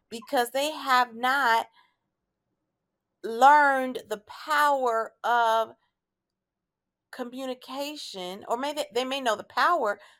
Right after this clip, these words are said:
but they may know, not know how to enact that power within themselves. And so the Speakeasy Summit is September the nineteenth and twentieth, again,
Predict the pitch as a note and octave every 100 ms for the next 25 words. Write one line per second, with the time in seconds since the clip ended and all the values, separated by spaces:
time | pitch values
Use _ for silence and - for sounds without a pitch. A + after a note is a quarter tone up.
0 | - G3 A#3+ C4 B3+ A3+ G#3+ G#3+ - G#3
1 | G#3 G3+ G3+ G#3+ F#3 - F#3 D#3 E3 E3+
2 | G#3+ C4 - - - E3 - G3+ F3 E3
3 | E3+ E3+ - - F#3+ F3 D#3+ - - D#3+
4 | D3 - - _ _ - G3 G3 G3+ F#3
5 | - - C#4 C#4+ - A#3+ A3+ G#3+ G#3 -
6 | F#3+ F#3+ F#3 F3 - - A3 G3+ G3 F3+
7 | F3+ F#3 - F3+ E3 E3 A3 A3 G#3+ G#3+
8 | F#3+ F#3 F#3 F3+